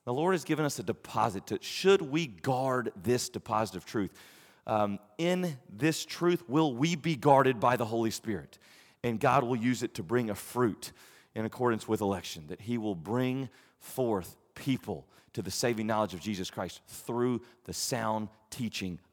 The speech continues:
of his word. It's a good deposit. Listen to this, Midtown. It's entrusted to you. Do you hear that?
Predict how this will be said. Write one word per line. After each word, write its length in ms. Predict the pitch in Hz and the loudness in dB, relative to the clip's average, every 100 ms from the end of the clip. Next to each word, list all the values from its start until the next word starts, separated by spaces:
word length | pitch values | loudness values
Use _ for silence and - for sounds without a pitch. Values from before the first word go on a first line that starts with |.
| - | -8
of 80 | |
his 140 | 87 80 | -8 -10
word. 260 | 82 69 - _ _ _ _ _ _ _ _ _ _ _ _ | -14 -14 -20 _ _ _ _ _ _ _ _ _ _ _ _
It's 160 | - - | -16 -12
a 40 | |
good 180 | 87 117 | 0 0
deposit. 540 | 107 - 107 104 95 98 | 0 2 2 2 -2 -2
Listen 340 | 104 - 104 | -4 -4 -4
to 60 | 95 | 0
this, 220 | 104 - | -2 -2
Midtown. 360 | 95 104 95 - | -6 -4 -6 -4
It's 160 | 104 - | -8 -6
entrusted 560 | 90 - 104 - 92 | -8 -6 -8 -8 -12
to 80 | 80 | -10
you. 300 | 78 78 69 71 _ _ _ _ _ _ _ _ _ - | -10 -10 -12 -18 _ _ _ _ _ _ _ _ _ -16
Do 60 | 92 | -8
you 20 | |
hear 160 | 104 113 | -4 -2
that? 300 | 120 123 | -2 -4